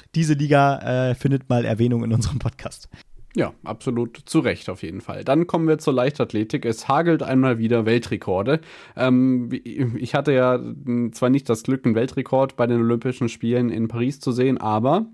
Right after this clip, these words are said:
Speaker 2: ein olympischer Weltrekord ist jetzt schon wieder Geschichte. Am fünften August sprang natürlich Armand Duplantis, ähm, vierundzwanzig Jahre alt, äh, ist er allseits bekannt, ähm, sechs Meter fünfundzwanzig im Stade de France und nur zwanzig Tage später,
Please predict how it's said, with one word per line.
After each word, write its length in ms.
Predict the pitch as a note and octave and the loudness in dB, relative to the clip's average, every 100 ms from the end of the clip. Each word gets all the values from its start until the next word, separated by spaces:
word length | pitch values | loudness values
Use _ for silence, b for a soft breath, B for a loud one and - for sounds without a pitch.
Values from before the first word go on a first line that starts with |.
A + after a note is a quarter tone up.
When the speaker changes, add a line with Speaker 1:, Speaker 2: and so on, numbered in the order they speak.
| - | -8
Speaker 2:
ein 180 | B2 B2+ | 0 2
olympischer 440 | C3 C#3+ D3 C#3 | 2 0 -2 0
Weltrekord 440 | B2+ C#3+ C3+ C#3+ C3+ | 0 -2 -2 -2 -2
ist 160 | C3 | 0
jetzt 200 | C#3+ - | 0 0
schon 160 | - F3+ | 0 0
wieder 200 | E3 E3+ | 2 2
Geschichte. 420 | D#3+ E3 E3+ - | 2 2 0 2
Am 120 | G#2 | 0
fünften 380 | - D3 D#3 - | 2 0 0 0
August 420 | B2 A2+ C#3+ - | 0 2 -2 -4
sprang 500 | - - B2 C3 C#3+ C#3+ B B | -18 -6 0 2 0 -2 B B
natürlich 540 | G2 - A#2 F2 F#2+ | -8 0 0 2 -2
Armand 340 | A2+ A#2+ A#2 A#2 | 0 2 2 0
Duplantis, 640 | A2+ A#2+ B2 B2+ A#2+ - - B B - | -2 0 0 0 -2 -6 -20 B B -10
ähm, 320 | B2 A2 A2 | -2 0 0
vierundzwanzig 560 | - C3+ B2+ A#2+ A2+ A2 | 2 4 4 2 0 0
Jahre 240 | A2+ A#2 | 0 2
alt, 340 | F#2+ G#2+ A2 - | 0 -2 -2 -6
äh, 240 | G2+ F#2+ | -6 -6
ist 160 | G#2+ - | -4 -2
er 80 | |
allseits 480 | - B2+ A#2+ A#2 - | 2 2 4 0 -2
bekannt, 480 | G2+ G2 A2+ B2+ - | -10 -4 -4 -2 -4
ähm, 320 | G#2+ G#2+ G#2 | -4 -4 -4
sechs 320 | G#2 C3 - | -2 -4 -2
Meter 500 | B2 B2 A#2+ B2 A#2 | -2 0 0 0 0
fünfundzwanzig 1000 | G#2+ - G3+ G#3 F#3+ E3 C#3+ B2+ A#2+ A2+ | 0 2 2 4 0 2 0 0 0 -2
im 80 | A2+ | -2
Stade 320 | A2 A2 G#2+ | 0 -2 -4
de 0 | |
France 400 | G#2 G#2+ C3+ E3+ | -6 -2 0 0
und 60 | C#3 | 2
nur 120 | A2+ | 0
zwanzig 380 | - A#2 B2 B2 | 0 -4 -4 -6
Tage 260 | A2+ A2 G#2+ | -4 -4 -2
später, 460 | - A#2 E3 F#3 | 0 2 2 0